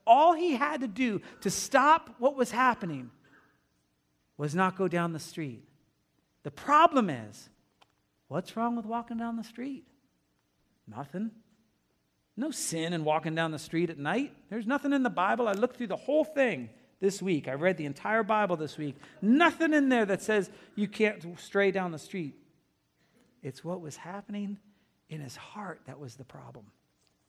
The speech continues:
So he says, "Don't even stray into her paths." And then watch what he says.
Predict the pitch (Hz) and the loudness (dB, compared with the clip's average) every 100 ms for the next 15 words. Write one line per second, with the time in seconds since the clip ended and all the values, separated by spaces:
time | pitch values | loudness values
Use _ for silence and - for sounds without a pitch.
0 | _ _ _ _ _ _ _ _ _ _ | _ _ _ _ _ _ _ _ _ _
1 | _ _ _ _ _ _ _ _ _ 190 | _ _ _ _ _ _ _ _ _ -12
2 | 151 160 180 214 208 147 - 196 190 165 | -8 -4 0 2 2 -2 -4 0 0 -2
3 | - 151 135 156 147 123 117 - 160 208 | -4 -6 -6 -10 -8 -10 -12 -10 0 0
4 | 196 208 - 226 202 - 185 131 | 2 0 0 -6 -6 -2 -2 -2